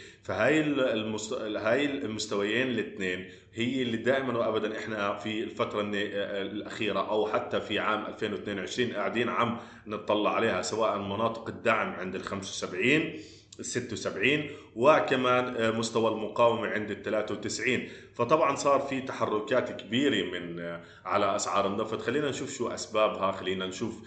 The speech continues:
شو اللي أدى لهذا التحركات والتقلبات الكبيرة، ونفهم شو اللي قاعد عم بصير فيما يتعلق بأسواق النفط. هلا طبعًا فيما يتعلق بأسعار النفط، التحركات الكبيرة والتقلبات الشديدة هاي اللي شهدها،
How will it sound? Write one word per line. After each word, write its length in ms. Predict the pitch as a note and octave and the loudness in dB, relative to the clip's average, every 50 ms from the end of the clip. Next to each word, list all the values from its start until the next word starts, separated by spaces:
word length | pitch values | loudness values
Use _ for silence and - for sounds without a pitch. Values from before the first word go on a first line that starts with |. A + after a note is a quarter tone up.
| - - - - | -18 -20 -20 -16
شو 240 | - - - B2+ C#3+ | -12 -4 -2 0 0
اللي 320 | D3 C3+ B2 A2+ - A2 | 2 2 2 2 2 2
أدى 220 | A2+ A2+ A2 A2 G#2+ | 0 0 0 0 2
لهذا 360 | G#2 G2 F#2 F#2+ G#2 A2 G#2+ | 4 4 4 4 4 4 4
التحركات 720 | G#2 - - - - G#2+ G2+ G2+ F2+ - G#2+ G#2 G2+ - G2+ | 2 -2 -4 -4 -4 -2 -2 -2 -2 0 0 0 0 -2 -4
والتقلبات 760 | F#2 - - - - G2+ F#2+ F2+ F2+ G2 G#2+ A2+ A2 - G#2+ | -6 -6 -8 -6 -4 -2 -2 -2 0 0 0 0 0 0 -6
الكبيرة، 400 | G2+ - G#2+ A2 A2 G#2 G#2+ G#2+ | -10 -10 -6 -4 -2 0 0 -2
ونفهم 480 | G#2 G#2 A#2+ B2 A#2+ - A#2 G#2+ G#2 | 0 0 -2 -2 0 0 0 0 0
شو 140 | - - A2+ | -2 -4 -6
اللي 160 | G#2+ G#2+ G#2+ | -4 -2 -2
قاعد 200 | G#2+ G#2 G#2 G2+ | 0 2 2 2
عم 180 | F#2 F#2+ G2 F#2+ | 2 -2 -4 -4
بصير 300 | F#2+ F#2 - A2+ G#2+ G2+ | -6 -6 -4 -4 -4 -4
فيما 300 | - - A2 G2+ G2 G2 | -4 -4 -4 -2 -2 -2
يتعلق 460 | F#2 F#2+ F#2+ G#2+ G#2 F#2+ - - - | -2 0 0 0 0 0 -2 -2 -4
بأسواق 760 | G#2 G2+ G2+ G2 F#2+ F#2+ - - F#2+ - - G2+ G2+ - - G2+ | -2 -2 -2 -2 -4 -10 -12 -12 -10 -6 -2 0 0 0 0 -2
النفط. 500 | G2+ G#2 G2 F2 - - - - - _ _ _ _ _ | -2 -2 -4 -4 -4 -8 -14 -18 -20 _ _ _ _ _
هلا 140 | - A#2 B2+ | 8 8 8
طبعًا 340 | C3+ - F3 E3+ F3+ E3+ D#3+ | 10 10 8 8 8 6 4
فيما 260 | - E3+ F3 E3 D3 | 4 2 6 6 8
يتعلق 400 | C3 C3+ B2+ E3+ F3+ - - - | 8 8 6 8 8 6 6 8
بأسعار 420 | A#2 A#2 A2+ - - G2 G#2+ A2 G#2+ | 8 8 8 8 6 6 6 6 6
النفط، 460 | G2+ G2 F#2+ F2+ F2+ - - - - | 4 4 2 2 2 0 -6 -12 -12
التحركات 840 | - - - - - A#2 G2+ G#2 A2 G#2+ - D#3 E3+ G3 G3 - E3+ | 0 2 2 4 4 2 4 4 0 2 8 8 8 8 8 6 0
الكبيرة 480 | E3 E3 G#2+ A2 A2+ G#2+ F#2+ G2 F#2 | -2 -2 -2 2 2 4 4 4 4
والتقلبات 880 | F#2 F#2+ F#2 - G2 - - G#2 G2 F#2+ F#2 F2 F2+ A#2 D#3+ E3 - | 2 2 2 0 0 2 4 4 2 2 0 6 8 8 8 8 6
الشديدة 680 | B2+ - - - B2+ A2+ A2+ A#2 A2+ G#2 G2 F2 F#2 G#2 | 0 -2 0 0 0 0 2 0 0 0 -2 2 4 6
هاي 280 | A2 F#2+ F2 - - F#2 | 6 6 2 -2 -4 -6
اللي 240 | F#2 F#2 F2+ F2+ | -8 -8 -8 -8
شهدها، 640 | E2+ - G2 F#2 G2 G2+ - - A#2+ G2 F2 E2 - | -6 -4 2 6 6 6 6 6 4 2 2 2 -2